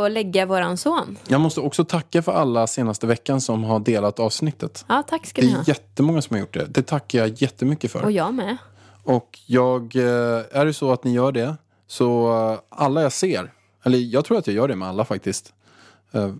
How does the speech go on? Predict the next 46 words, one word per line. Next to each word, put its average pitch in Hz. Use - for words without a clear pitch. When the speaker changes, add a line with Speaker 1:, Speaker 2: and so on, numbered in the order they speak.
Speaker 2:
jag, 135
eh, 117
repostar 151
dem. -
Speaker 1:
Mm. 269
Speaker 2:
För 120
jag 120
blir 131
jätteglad 131
att 123
ni 120
gör -
det. -
Så -
jag 117
repostar 117
dem. -
Tack 147
så -
hemskt 156
mycket 143
att -
ni 113
lyssnar 110
också. -
Det 120
uppskattar 127
både 107
jag 120
och 117
Vargen 98
super, -
super -
mycket. 117
Att 101
ni 107
gillar 117
att 113
lyssna 110
på 120
oss -
när 107
vi 104
pratar 104
om 101
både, 107